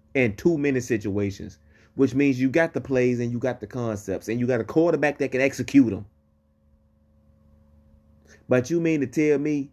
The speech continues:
he can't execute these plays on just first and ten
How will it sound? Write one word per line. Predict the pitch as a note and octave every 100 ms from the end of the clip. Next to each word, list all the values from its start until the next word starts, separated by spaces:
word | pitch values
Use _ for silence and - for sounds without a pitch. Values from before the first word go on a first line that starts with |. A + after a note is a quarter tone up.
| _ _
he | - D#3
can't | E3 C#3+
execute | B2 D3 C3+ E3 C3+
these | C#3+ C#3+ C3
plays | D3 C#3+ C#3+ C3 B2+ _ _ _ _ _
on | B2+ B2+ A#2 G#2+ F#2+ - _
just | A2+ G#2+ - _ _
first | - B2+ C3+ C3
and | B2
ten | C#3 C#3 C#3+ C#3